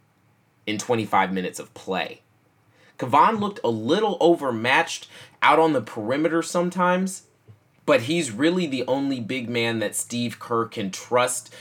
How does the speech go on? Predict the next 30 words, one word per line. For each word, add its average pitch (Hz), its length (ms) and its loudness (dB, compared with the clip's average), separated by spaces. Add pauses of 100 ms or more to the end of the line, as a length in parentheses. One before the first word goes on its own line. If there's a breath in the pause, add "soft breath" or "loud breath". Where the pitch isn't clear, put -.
(140 loud breath)
to 110 120 -6
get 120 280 0
out 120 240 2
there 123 360 2 (600 soft breath)
after 120 560 2 (380)
the - 100 -8
switching 135 560 -2
happens 131 680 -4 (340 soft breath)
and 110 540 -2 (160 soft breath)
stay 135 420 0
with 117 460 0 (320)
a 107 80 -2
guy 104 300 2
like 101 260 -2
James 107 280 -6
Harden, 104 280 0
who 120 160 -6
did 180 480 0 (220 soft breath)
settle 175 560 2
a - 20 -2
little 117 280 0
bit, 98 300 -4
I 98 140 0
think. - 480 -12
He 113 320 -6
was 120 260 -2
so 175 360 4
good, 113 320 -4
forty-one 117 560 -4
points, 110 440 -4